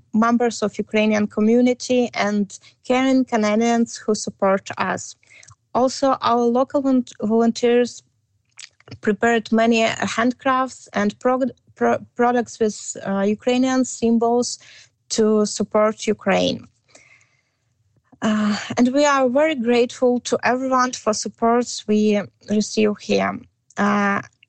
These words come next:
every, every word of support, every yellow and blue, blue ribbons on your clothes,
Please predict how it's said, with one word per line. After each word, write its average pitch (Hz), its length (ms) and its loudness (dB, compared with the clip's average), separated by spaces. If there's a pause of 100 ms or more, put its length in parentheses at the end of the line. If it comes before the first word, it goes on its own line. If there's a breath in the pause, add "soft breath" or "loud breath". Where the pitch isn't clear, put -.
(260)
every, 269 260 2 (540)
every 269 240 2
word 254 340 0
of 247 140 -4
support, 214 760 -2 (220)
every 254 560 2
yellow 254 400 2
and 233 260 2
blue, 240 380 0
blue 233 340 2
ribbons 233 560 0
on 220 160 0
your 214 160 2
clothes, 208 640 -4